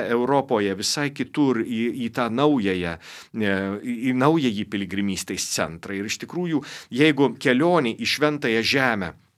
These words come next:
būdavo prisilietimas prie Jėzaus žemės, prie Jėzaus pėdsakų, tai paskui prisilietimas prie Romos buvo prisilietimas prie apaštalų kapų,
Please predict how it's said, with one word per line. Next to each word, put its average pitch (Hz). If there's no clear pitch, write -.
būdavo 120
prisilietimas 123
prie 117
Jėzaus 117
žemės, 92
prie 104
Jėzaus 131
pėdsakų, 113
tai 151
paskui 156
prisilietimas 143
prie 135
Romos 165
buvo 151
prisilietimas 135
prie 127
apaštalų 127
kapų, 131